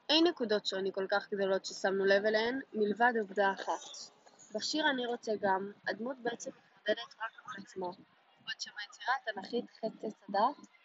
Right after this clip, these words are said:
חווה מתמודדת מול עוד דמויות אחרות מלבד עצמה.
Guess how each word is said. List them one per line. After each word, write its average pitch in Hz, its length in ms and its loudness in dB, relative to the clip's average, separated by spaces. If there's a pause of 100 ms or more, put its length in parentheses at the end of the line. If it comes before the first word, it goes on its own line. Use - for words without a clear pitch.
(260)
חווה 240 220 6
מתמודדת 233 560 2
מול 220 200 2
עוד 202 200 -2
דמויות 202 180 0 (360)
אחרות - 280 -8
מלבד 190 360 -6 (140)
עצמה. - 180 -20